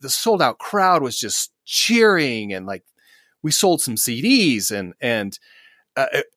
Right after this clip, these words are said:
it, w-, I thought, "Man, everyone's gonna know who we are. This is fantastic." And, like, the next, oh, totally. The next week went by. There were no write-ups in the local newspapers.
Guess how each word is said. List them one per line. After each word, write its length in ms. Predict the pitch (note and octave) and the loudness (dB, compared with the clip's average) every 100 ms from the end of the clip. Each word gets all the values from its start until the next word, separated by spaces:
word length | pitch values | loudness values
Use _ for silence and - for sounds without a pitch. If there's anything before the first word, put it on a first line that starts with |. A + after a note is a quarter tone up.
| - | -6
it, 120 | C#3+ - | -6 -2
w-, 200 | E3 D3+ | 0 2
I 100 | F3+ | 2
thought, 220 | E3 A#2+ | 2 0
"Man, 220 | F#3 D#3 | 0 0
everyone's 400 | D3 F#3+ F#3+ D3 | 2 4 4 2
gonna 160 | C3 A#2+ | -2 -4
know 180 | B2+ C#3+ | -2 -2
who 100 | C3 | -2
we 120 | A2+ | 0
are. 180 | C3 C#3 | 2 2
This 180 | A2 - | 0 -4
is 100 | G2+ | -4
fantastic." 920 | A2+ G2+ - - G#3+ G3 - - - _ _ _ _ _ - | -8 -8 -6 0 2 2 -2 -8 -18 _ _ _ _ _ -4
And, 160 | - C3 | 0 0
like, 280 | B2+ A2+ - - - - - C3+ | 0 -2 -4 -2 0 -2 -6 -2
the 100 | C#3 | 2
next, 220 | E3+ A#4+ - | 2 2 0
oh, 140 | D#3+ | 0
totally. 480 | - D#3+ D4 F#2+ - - B4 - - - D4+ | 2 2 2 0 -8 -8 -2 2 0 0 -2
The 100 | C#3 | 0
next 300 | C#3+ - - D3+ | 2 2 2 0
week 180 | D#4 | 2
went 180 | F#3 E3+ | 2 0
by. 280 | D3 D3+ F3 - - - D#3+ | 2 2 0 -6 -18 -8 -2
There 100 | C#3+ | 0
were 120 | A#2+ | -2
no 300 | A2 C3 F3+ | -2 2 4
write-ups 500 | F#3+ E3+ E3+ G3 - | 4 4 4 0 -2
in 80 | E3+ | -2
the 80 | D#3 | 2
local 280 | D3 - D3 | 2 2 -2
newspapers. 600 | C3 - G2 G#2 - | -4 -6 -8 -8 -10